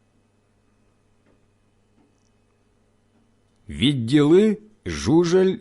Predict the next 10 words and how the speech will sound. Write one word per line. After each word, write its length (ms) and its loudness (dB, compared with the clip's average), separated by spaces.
від 280 -2
срібла, 680 -2
і 140 2
ливар 600 -2
з 180 -8
нього 400 0
зробить 720 -4
посуд. 560 -6
Усунь 500 0
лихого 680 -2